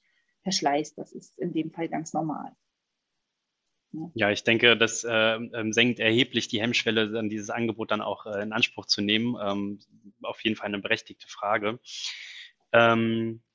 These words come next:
Speaker 2: gut, den Hinweis, dass ich, äh, für Schleswig-Holstein da auch noch mal explizit nachschaue, was solche Ausleihmöglichkeiten anbelangt, äh, nehme ich gerne auf.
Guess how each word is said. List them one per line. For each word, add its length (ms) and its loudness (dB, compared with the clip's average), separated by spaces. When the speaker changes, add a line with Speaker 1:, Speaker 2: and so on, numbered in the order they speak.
Speaker 2:
gut, 320 0
den 160 8
Hinweis, 480 2
dass 180 -2
ich, 220 -6
äh, 220 4
für 140 -10
Schleswig-Holstein 720 0
da 100 2
auch 160 0
noch 80 -4
mal 140 -4
explizit 440 -10
nachschaue, 520 2
was 160 -2
solche 280 -4
Ausleihmöglichkeiten 1160 -2
anbelangt, 640 -2
äh, 120 -8
nehme 200 -2
ich 120 -12
gerne 300 -4
auf. 360 -6